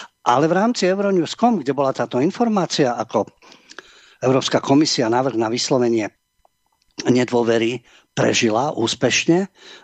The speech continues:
v rámci Európskeho parlamentu, na túto informáciu jeden z čitateľov reagoval na portáli Euronews com. A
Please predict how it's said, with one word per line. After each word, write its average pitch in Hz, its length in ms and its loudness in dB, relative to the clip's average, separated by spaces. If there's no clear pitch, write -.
v - 80 -2
rámci 123 320 2
Európskeho 143 480 0
parlamentu, 175 720 0
na 196 80 4
túto 247 240 2
informáciu 208 960 0
jeden 160 320 2
z - 160 -2
čitateľov 147 640 0
reagoval 101 560 0
na 117 160 0
portáli 135 480 -2
Euronews 113 720 -2
com. 90 240 0
A - 80 0